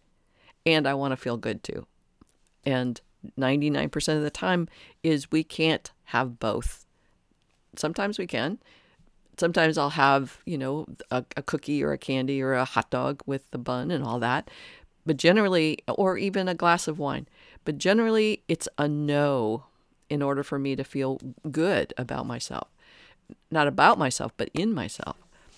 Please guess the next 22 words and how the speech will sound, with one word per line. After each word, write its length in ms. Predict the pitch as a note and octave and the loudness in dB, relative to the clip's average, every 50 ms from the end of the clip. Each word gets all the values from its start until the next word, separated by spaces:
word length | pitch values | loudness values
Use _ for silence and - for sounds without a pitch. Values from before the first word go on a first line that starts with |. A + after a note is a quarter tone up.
| - _ _ - - | -20 _ _ -2 0
And 180 | D3 C#3 C#3+ | 2 2 4
this 160 | D3+ D#3+ - | 2 2 0
is 140 | - D3 - | 0 -4 -4
true 240 | - - - C#3 C3+ | -4 -2 -2 -2 -2
for, 320 | - - B2+ B2+ A#2+ A2 - - _ _ | -2 -4 -6 -6 -6 -8 -12 -16 _ _
for 240 | - B2 B2+ A#2+ - - | -6 -4 -4 -4 -4 -6
others. 400 | - B2+ A#2+ - - - - - | -4 -4 -4 -2 -4 -6 -4 -6
So, 240 | - - C#3 C#3 C3+ - - - - - - | -2 0 0 0 0 -4 -8 -20 -20 -20 -10
so 160 | - - E3 | 0 2 4
there's 220 | D#3 D3+ D3+ D3+ - | 6 6 4 4 4
this 200 | D3+ C#3+ - - | 2 0 0 -2
point 600 | - - - - - A3+ C4 C4 G#3 D#3+ C#3+ - | -8 -6 -4 -4 0 2 2 2 2 2 0 0
where 160 | D#3 D3 C#3+ | 0 0 2
we 120 | D3+ C#3+ | 2 2
go, 140 | C#3 - C#3 | 2 0 -2
"What's 320 | C#3 D3 F#3+ A#3 - - - | 0 0 -2 -2 -2 -2 -2
the 120 | - A3+ | -2 -2
dilemma? 600 | F3 - F3 E3 E3 E3 E3+ G3 G#3+ F3+ C3+ B2 | 0 2 0 0 2 2 2 2 2 2 2 0
What 280 | A#2+ C3 F3+ G3+ - - | 0 0 0 -2 -2 -6
keeps 360 | - - F#3 - - - - | -6 -4 -4 -4 -4 -6 -4
me 180 | D#3+ E3 E3 | -4 -4 -4
stuck? 680 | D#3+ - - - - - E3 D3+ C3+ F2 - - - - | -4 -4 -6 -6 -4 0 2 2 2 2 0 -4 -16 -20